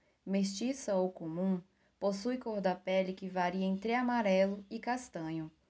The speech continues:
e a carapaça é tipicamente castanha avermelhada. Podem alcançar tamanho de até cento e trinta e seis centímetros de carapaça, pesam em média cento e quarenta quilos e apresentam carapaça com cinco pares de placas laterais,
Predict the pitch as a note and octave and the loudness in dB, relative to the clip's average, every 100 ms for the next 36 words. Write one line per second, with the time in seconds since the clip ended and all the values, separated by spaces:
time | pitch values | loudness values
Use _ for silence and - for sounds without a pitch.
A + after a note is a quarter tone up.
0 | _ - - G3+ A3 G#3+ A3+ A3 G3+ G3+ | _ -20 -6 0 2 4 2 2 0 -4
1 | G#3 G3+ - - A3+ A#3 - D#4 - C4 | -4 -4 -8 -4 -6 -4 -2 -2 -2 -4
2 | G#3 F#3+ F#3+ G3 - B3 - F#3+ F#3 F#3+ | 0 2 0 -4 -8 -10 -8 -4 -2 -2
3 | F#3 F#3 G#3+ C4 F#3+ D3 C#3+ D#3 - _ | 0 0 2 0 0 -2 -6 -10 -12 _
4 | _ _ - - _ - C4+ C4+ A#3+ A3+ | _ _ -20 -20 _ -2 2 4 6 4
5 | A3+ F3+ - G3 F#3+ F#3+ G3 F#3 F#3 G3 | 2 -6 0 0 0 -2 -2 0 2 2
6 | F#3+ F#3+ G3 G3 G3 C4+ D4+ E4+ C#4 B3 | 2 0 0 -2 -2 -2 0 -2 -2 0
7 | A3+ G#3+ G3 F#3 F3 - C#4 F#4 - G#3 | 0 -2 -4 -6 -6 -4 -4 -4 -6 -6
8 | G3+ G3 F#3+ F3+ E3 E3 - D3+ D#3 - | -6 -4 -4 -4 -4 -6 -6 -10 -8 -4
9 | C#4+ - _ - _ - B3+ C4+ B3 A#3 | -4 -4 _ -20 _ 0 4 4 4 4
10 | A3 G3 E3 E3 F3 - C#4 E4 C#4+ A3+ | 4 2 0 -2 -4 2 2 2 0 0
11 | F#3+ F3 F3 E3+ - E3 F3 D4 - - | -2 -2 -6 -12 -12 -10 -6 -6 -6 -14
12 | _ _ _ - C#4 D4 C#4+ C4 A#3 B3 | _ _ _ 6 6 8 4 4 4 0
13 | B3 G#3 G3+ F#3+ F#3 G#3+ G#3 G#3 G3+ A#3 | 0 -2 0 0 -2 -6 -6 -6 -2 -2
14 | A#3+ - D#4+ F#4 - - G#3 A3 A3 G#3 | -2 0 0 0 -6 -4 -2 0 -2 -4
15 | G3+ G3+ G3+ G3+ G#3 A3+ B3+ G3+ F3+ F#3+ | -4 -2 -2 -2 -2 0 0 2 2 0